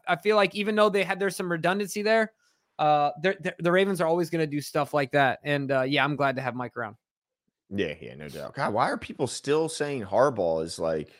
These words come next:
Speaker 2: in trouble? Like, what are we talking about? Like, people in the chat getting mad at Harbs because he played some starters. Guys, this isn't the preseason when you have a ninety-man roster.
Speaker 1: Right, you just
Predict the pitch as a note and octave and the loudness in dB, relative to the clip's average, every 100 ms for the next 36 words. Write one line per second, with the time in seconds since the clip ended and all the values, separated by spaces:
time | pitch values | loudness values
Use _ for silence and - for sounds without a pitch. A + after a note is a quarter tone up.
0 | _ F2 D#2+ E2+ - G#2 F#2+ A#2 - D#3+ | _ -14 -8 -6 -4 -4 -6 -6 -6 -2
1 | B2+ D3 G2 C2+ G1+ - _ _ _ _ | -2 -2 -4 -8 -8 -12 _ _ _ _
2 | _ _ _ _ _ _ _ _ - F2 | _ _ _ _ _ _ _ _ -12 -10
3 | - _ B2+ B2+ B2 G2+ - B2+ A2+ - | -12 _ -8 -4 -4 -2 4 6 6 4
4 | F2+ G#2+ G2 G2 G#2+ A2 A2 A#2 A2 F2+ | -2 -4 -2 -2 0 2 6 8 8 4
5 | F#2+ - G2+ F2+ - F#2+ F#2+ E2+ - G#2 | -10 -2 -2 -2 -8 -6 -6 -6 0 4
6 | G#2+ A2 G#2 F2+ - F#2+ C3 F#2 C#2 G#2+ | 6 4 -2 -4 4 6 6 4 0 8
7 | C#3+ A#2+ - - - A2 C3+ C#3 C#3+ C3 | 8 8 2 -6 -4 -2 0 0 0 0
8 | C#3 E3+ - B2 F#2 D#2 - G#2 A2 G#2+ | 2 2 2 0 0 -8 -4 2 4 6
9 | A2 C3+ C3+ C3 C3 A#2+ B2+ C3+ - - | 4 4 4 6 6 6 6 4 0 4
10 | E3+ F3 D3+ D#3 E3+ | 10 10 8 2 -2